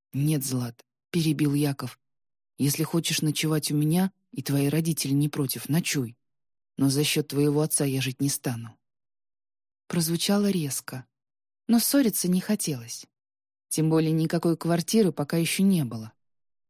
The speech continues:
Ладно, вот если у неё получится договориться с папой, тогда всё станет куда реальнее. И Яша, пару раз оставшись у неё, может изменить своё мнение.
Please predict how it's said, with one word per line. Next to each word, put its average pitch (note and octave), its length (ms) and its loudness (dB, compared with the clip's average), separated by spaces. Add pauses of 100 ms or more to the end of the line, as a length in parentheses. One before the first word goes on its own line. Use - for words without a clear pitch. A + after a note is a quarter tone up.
(140)
Ладно, A#3+ 380 6
вот A3 140 4
если G#3+ 360 2
у G#3 60 6
неё G#3 220 4
получится G#3 560 0
договориться F3+ 560 2
с - 80 -2
папой, F#3 380 0
тогда F#3+ 340 2
всё G3+ 180 0
станет F#3+ 360 0
куда E3+ 240 2
реальнее. D3+ 640 0 (220)
И E3+ 80 -2
Яша, D#3+ 360 0
пару D3 320 0
раз E3+ 300 0 (220)
оставшись E3+ 680 -2
у E3 40 0
неё, E3 340 2
может F3 440 0 (100)
изменить E3 540 2
своё C#3 340 -2
мнение. C3 500 -2